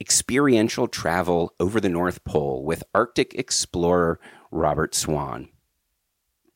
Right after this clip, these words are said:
Well, Grundy said the company was in the final stages of settling on a location for its airship production line factory, which he hoped would be in the U K.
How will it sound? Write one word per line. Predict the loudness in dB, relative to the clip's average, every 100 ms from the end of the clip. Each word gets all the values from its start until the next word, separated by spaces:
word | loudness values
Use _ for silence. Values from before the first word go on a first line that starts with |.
| _ -20 -20 _
Well, | -6
Grundy | 0 2 2 2
said | 4 2
the | 0
company | -2 0 2
was | 2 2
in | 0
the |
final | 0 2 2 2
stages | 2 2 2 2 0
of | 0
settling | 2 4 4 2 0
on | 0
a | -2
location | -4 -2 0 0 0 -2 -2 -20 -20 -10
for | 2 4 4
its | 2 0
airship | 2 2 0 -2
production | 0 0 0 -4 -4
line | -4 -4
factory, | 0 0 2 0 0
which | 0 -4 -12 -20 -12
he | -4 2
hoped | 4 4 0
would | -2 0
be | 0
in | 0
the | 0
U | -2 -4 -4
K. | 2 2 2